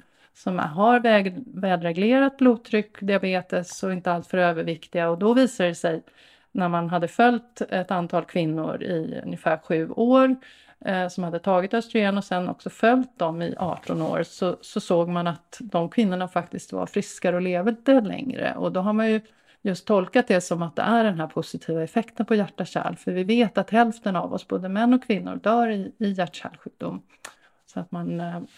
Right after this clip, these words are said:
har till och med sett en halverad risk för att få hjärtinfarkt med östrogen.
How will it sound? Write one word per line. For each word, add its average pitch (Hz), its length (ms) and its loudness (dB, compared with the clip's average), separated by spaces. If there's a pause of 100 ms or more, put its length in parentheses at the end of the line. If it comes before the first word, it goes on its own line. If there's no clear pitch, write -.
(640)
har 190 140 0
till 170 200 2
och 170 60 -2
med 160 140 -4
sett - 320 -2
en 196 120 0
halverad 190 600 0
risk 180 300 -10
för - 80 -6
att 175 80 -8
få 175 60 -6
hjärtinfarkt - 880 -6
med 175 120 -4
östrogen. 202 500 -6